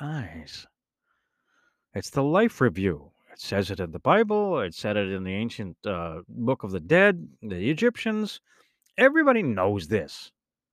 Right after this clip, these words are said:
Science is a little slow. It's okay. They'll get there. So,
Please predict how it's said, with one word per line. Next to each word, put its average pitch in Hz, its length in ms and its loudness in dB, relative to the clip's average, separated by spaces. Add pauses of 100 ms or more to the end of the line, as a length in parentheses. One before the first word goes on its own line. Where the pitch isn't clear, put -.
(1040)
Science 160 520 -2
is 131 140 -4
a 139 60 -4
little 139 200 -2
slow. 92 460 -4 (560)
It's 104 240 -6
okay. 85 420 -6
They'll 113 120 -2
get 113 260 -2
there. 73 180 -16 (1700)
So, 175 480 0